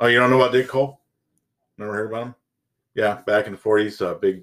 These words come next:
big comic book character, you know, all-American, uh, military academy. And his name was Dick Cole. Just, just, just say it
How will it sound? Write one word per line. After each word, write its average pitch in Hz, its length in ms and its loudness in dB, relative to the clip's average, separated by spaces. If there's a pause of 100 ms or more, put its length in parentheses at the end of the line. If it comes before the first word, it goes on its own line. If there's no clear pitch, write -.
(160)
big 98 140 -2
comic 101 340 -6
book 101 180 -8
character, 101 480 -4
you 95 140 -10
know, 90 180 -8
all-American, 92 1000 -4
uh, 85 340 -6 (420)
military 95 400 0
academy. 90 500 -4 (580)
And 98 100 -2
his 90 120 0
name 90 160 0
was 80 160 -4
Dick - 320 -4 (100)
Cole. - 340 -4 (460)
Just, - 140 -14 (160)
just, 104 180 0 (120)
just 117 180 0
say 120 200 6
it 107 180 0